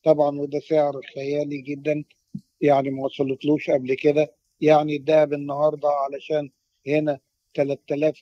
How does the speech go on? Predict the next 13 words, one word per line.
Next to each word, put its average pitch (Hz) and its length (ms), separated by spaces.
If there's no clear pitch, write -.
خمسمية 143 760
وخمسين، 143 840
يعني 143 340
ممكن 147 520
يوصل 147 580
ل-، 139 680
يعني 139 460
لتلات 139 760
آلاف 143 360
وتمنمية 139 720
أو 151 200
تلات 131 400
آلاف 139 240